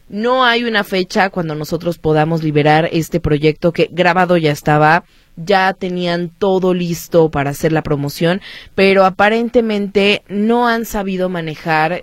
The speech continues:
toda esta situación, eh, masiva que vivieron de la fama, de las críticas, de la presión, de las decisiones que se tienen que tomar al momento y que van a afectar, pues claro,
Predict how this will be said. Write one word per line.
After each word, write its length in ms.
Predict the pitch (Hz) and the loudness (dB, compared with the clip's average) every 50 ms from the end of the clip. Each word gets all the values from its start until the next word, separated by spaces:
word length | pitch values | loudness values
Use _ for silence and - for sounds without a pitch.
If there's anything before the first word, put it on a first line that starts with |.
| - - - | -10 -12 -8
toda 380 | - 170 170 175 170 170 165 170 | -4 -4 -2 -2 -2 -2 -2 -4
esta 320 | 165 165 - - 175 165 | -6 -8 -8 -10 -10 -10
situación, 840 | 165 - 170 156 151 - 170 160 160 160 - - 175 165 165 170 170 165 - _ _ _ _ _ - | -10 -12 -16 -14 -8 -6 -6 -6 -6 -8 -12 -10 -8 -6 -6 -6 -8 -10 -18 _ _ _ _ _ -10
eh, 600 | - 175 175 170 170 165 160 160 160 160 160 165 156 | -6 -4 -4 -2 -2 -4 -4 -4 -4 -4 -4 -4 -4
masiva 800 | 160 170 175 180 185 - - - 247 240 269 349 427 359 190 165 | -2 -2 -2 -2 -4 -6 -8 -8 -6 -4 -2 0 2 0 0 -2
que 180 | - - 175 | -2 -2 -2
vivieron 600 | 165 165 160 156 160 170 170 170 170 175 190 208 214 - - - - - - - - _ - | 0 0 -2 -2 2 4 4 6 6 4 4 2 -2 -8 -20 -20 -20 -20 -20 -20 -20 _ -14
de 200 | - 247 339 370 | -6 -4 -2 0
la 160 | 381 349 294 277 | 0 0 -2 -2
fama, 800 | - - 247 220 220 214 214 220 214 208 202 202 202 202 208 208 | -4 -4 -2 -2 -2 -2 -4 -4 -6 -4 -4 -2 -2 -4 -4 -6
de 200 | 208 185 190 196 | -6 -4 -2 0
las 240 | 196 190 180 180 - | 0 0 -2 -4 -6
críticas, 880 | - 185 180 170 151 - - 160 160 - 170 160 160 156 156 165 175 170 | -6 -6 -6 -6 -6 -10 -14 -10 -2 0 2 2 2 2 0 -4 -6 -4
de 100 | 202 214 | -2 0
la 180 | 214 180 165 - | 0 0 -2 -2
presión, 840 | 165 151 147 147 - - 175 170 165 160 160 156 160 165 165 160 | -4 -6 -6 -6 -8 -8 -6 -4 -2 -2 -2 -2 -2 -4 -4 -2
de 80 | 156 160 | 0 0
las 160 | 156 160 156 160 | 2 0 0 -2
decisiones 500 | 165 156 165 175 - 254 262 302 302 - | -4 -6 -4 -4 -2 0 0 0 -2 -2
que 100 | 240 196 | -4 -6
se 100 | 175 170 | -6 -6
tienen 280 | - 190 190 202 196 | -4 -4 -2 -2 -2
que 120 | 190 208 190 | -4 -4 -4
tomar 280 | - 196 190 180 175 | -2 -2 0 0 0
al 120 | 180 185 185 | 0 0 0
momento 420 | 170 156 156 156 160 160 160 170 | -2 -2 0 -2 -2 0 0 -2
y 60 | 165 | -2
que 140 | 165 - 147 | 0 -2 -2
van 180 | 139 147 156 165 | -2 0 -2 -2
a 40 | |
afectar, 440 | 165 - 151 143 - - 151 151 190 - - - - - _ - | -4 -4 -6 -4 0 2 2 2 0 -4 -14 -20 -20 -20 _ -4
pues 200 | - 151 143 - | -2 -2 -2 0
claro, 320 | - 190 185 202 247 320 | 2 4 4 4 4 2